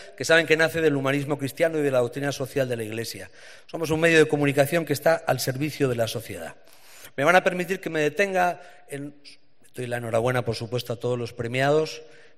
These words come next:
pero especialmente me van a dejar que me fije ahora en Nicolás y en Toni,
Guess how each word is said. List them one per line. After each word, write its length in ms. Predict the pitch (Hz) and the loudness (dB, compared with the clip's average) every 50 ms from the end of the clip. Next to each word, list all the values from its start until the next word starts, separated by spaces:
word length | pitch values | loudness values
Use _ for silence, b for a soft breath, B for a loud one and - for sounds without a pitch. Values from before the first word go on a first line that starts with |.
| - - | -20 -16
pero 140 | - 135 | -12 -12
especialmente 760 | 123 117 - - 143 127 156 165 165 175 175 170 - - 170 165 | -12 -10 -6 -6 -6 -2 -2 -2 -2 -2 -4 -6 -4 -2 -2 0
me 80 | 156 | 0
van 140 | 151 156 156 | 0 0 0
a 40 | 147 | -2
dejar 280 | 143 - 160 147 143 | 0 4 4 4 4
que 160 | - - 143 135 | 2 -4 -2 -2
me 260 | 135 131 131 127 123 | 0 -2 -2 -2 -4
fije 300 | - - 143 - - 147 | -4 -8 -8 -4 0 2
ahora 180 | 139 143 143 | 4 4 2
en 80 | 135 131 | 2 0
Nicolás 460 | 123 120 - 123 120 127 131 131 - | -4 -4 -2 -2 0 0 0 -2 -2
y 60 | 127 | -6
en 100 | 127 123 | -8 -6
Toni, 360 | 117 - 143 143 139 127 127 | 0 2 2 2 2 -4 -8